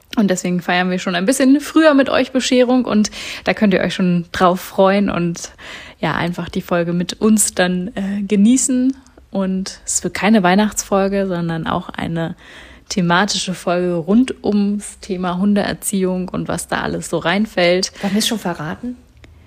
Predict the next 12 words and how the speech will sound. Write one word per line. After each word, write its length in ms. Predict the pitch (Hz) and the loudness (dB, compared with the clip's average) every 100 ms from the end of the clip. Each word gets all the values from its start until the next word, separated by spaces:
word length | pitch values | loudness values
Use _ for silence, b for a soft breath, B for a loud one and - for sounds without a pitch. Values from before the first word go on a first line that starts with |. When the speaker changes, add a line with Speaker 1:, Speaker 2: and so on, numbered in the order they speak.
| b | b
Speaker 1:
Wir 80 | - | -18
können's 240 | - 156 | -8 -6
auch 60 | - | 0
eigentlich 260 | 202 226 | 2 2
schon 120 | - 226 | 2 0
verraten, 440 | 202 175 156 156 | 0 0 0 0
Speaker 2:
Ja, 60 | 151 | 0
los. 120 | 151 | 2
Speaker 1:
ne? 120 | 233 - - _ _ _ - | 0 -2 -20 _ _ _ -18
Speaker 2:
Komm, 200 | - 139 _ _ - | -16 -16 _ _ -10
die 60 | |
Vor-, 260 | 190 233 254 | -2 2 2